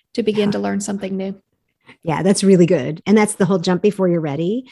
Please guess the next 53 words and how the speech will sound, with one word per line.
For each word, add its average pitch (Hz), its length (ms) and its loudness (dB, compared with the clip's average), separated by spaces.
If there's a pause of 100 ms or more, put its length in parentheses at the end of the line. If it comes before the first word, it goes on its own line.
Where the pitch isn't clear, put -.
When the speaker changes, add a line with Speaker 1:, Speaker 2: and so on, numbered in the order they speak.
(220)
Speaker 2:
And 247 100 6
it, 240 120 0
it 240 160 2
Speaker 1:
Yeah. 202 80 -8
Speaker 2:
probably 311 360 0
will 254 120 2
take 233 400 -4
a - 40 -6
few 214 420 0
of 180 180 -4
those 175 420 -4 (300)
S 208 240 0
curves 233 520 2
where 190 140 2
you 185 120 2
go 165 140 0
down 160 440 -4
instead 175 280 -2
of 160 80 -2
jumping 196 340 0
to 208 100 2
the 185 80 0
next 180 260 -6
one. 214 160 2
You 196 60 0
go, 180 140 -2
"Wait 254 120 -8
a 294 40 -2
minute, 254 180 -2
I - 60 -12
should 247 180 -10
have 190 80 -8
jumped." 185 320 -10 (180)
<laughs> 359 100 4 (640)
Speaker 1:
Yeah. 208 260 -4 (340)
<laughs> - 360 -6
We've 294 160 0
all 277 140 0
been 214 180 -2
there. 208 240 -2 (140)
Speaker 2:
I 285 100 8
know 269 220 8
it. 349 880 4
<laughs> - 80 -12 (320)
And, 320 180 6
you 349 60 8
know, 311 240 4
it's 285 180 0
like, 302 200 0
as 247 220 4
you 262 180 2
learn, 247 400 0
it's, 208 160 -6